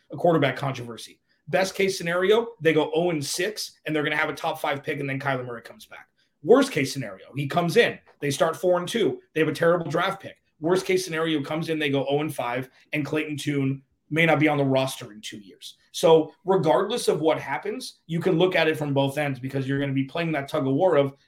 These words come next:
is a first round draft pick high next year more important, or is winning games right now and really starting to build something more important? So that's kind of where, that's kind of where it's at. And Colt McCoy's floor is higher,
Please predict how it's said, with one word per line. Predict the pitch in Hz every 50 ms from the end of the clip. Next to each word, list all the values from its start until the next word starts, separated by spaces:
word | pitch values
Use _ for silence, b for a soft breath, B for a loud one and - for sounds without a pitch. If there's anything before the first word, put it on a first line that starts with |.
| b
is | b 156 135
a | 139
first | - - 175 180 180 -
round | 170 160 147
draft | 135 151 151 165 -
pick | - 180 185 - - _
high | - 151 147 160 180 185 185 -
next | 160 170 165 - -
year | 165 170 190 208 208 - - _ _
more | - 151 160 175
important, | 170 160 135 - 175 185 190 220 226 _ _ _ -
or | - 160
is | 151 135
winning | 147 170 180 175 170
games | 160 160 165 160 147 131
right | 139 139 135 127
now | 147 165 165 147 123 113 113 - _ _ _ -
and | 147 143 143 139
really | 139 143 151 160 165 160
starting | 147 170 151 147 139
to | 131
build | 123 151 185 190 156 -
something | 151 139 135 139 131
more | 127 123 117 110
important? | 110 - _ - - _ _ _ _ _ _ _ _ _
So | - - 165
that's | 175 175 -
kind | 208 208 196
of | 165 147
where, | 156 165 160 151 151 156
that's | 160 175 135 -
kind | 208 208
of | 185
where | 185 180
it's | 170 -
at. | 220 220 202
And | 202 196 196 -
Colt | - 214 214
McCoy's | 262 - - 214 214 214 208 -
floor | - - 160 160 175 196 214
is | 208 -
higher, | 160 156 139 139 170 190 -